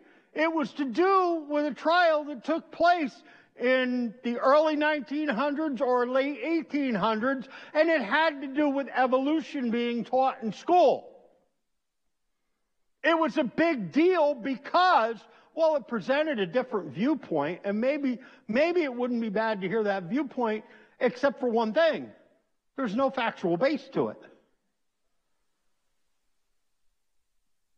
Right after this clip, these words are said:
And my parents used to tell me all the time, "Well, you know, you gotta have a differing view every once in a while."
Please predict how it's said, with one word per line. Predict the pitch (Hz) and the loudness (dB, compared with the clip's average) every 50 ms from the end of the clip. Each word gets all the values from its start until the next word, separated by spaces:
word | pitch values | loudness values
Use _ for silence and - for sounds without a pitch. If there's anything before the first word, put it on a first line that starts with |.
| _ _ 233 | _ _ -4
And | 254 254 | -2 -2
my | 277 277 | -2 -2
parents | 262 - - 277 330 359 359 330 262 - - - | -4 -4 -4 -2 -2 0 0 0 -2 -4 -8 -8
used | 254 254 233 - - | -8 -8 -8 -10 -14
to | 247 | -8
tell | - - 294 302 | -4 -2 -2 0
me | 294 294 277 | 0 -2 -2
all | 269 277 269 | -2 -2 -2
the | 247 220 | -4 -4
time, | - 254 269 254 | -6 -4 -4 -2
"Well, | 226 226 226 | -2 -2 -2
you | 226 254 | -4 -4
know, | 254 240 | -4 -4
you | 233 233 233 | -4 -4 -4
gotta | 208 254 254 247 226 | -2 -2 -2 -2 -2
have | 190 226 214 | -2 -2 -4
a | 190 | -4
differing | 170 220 220 - - 190 165 151 143 | -4 -4 -4 -4 -4 -4 -4 -4 -4
view | 139 202 254 269 240 | -6 -6 -2 0 0
every | 175 127 113 123 117 | 0 0 0 -4 -8
once | 107 107 - - | -8 -10 -12 -12
in | - 135 | -10 -8
a | |
while." | 123 113 110 104 - | -6 -6 -6 -6 -8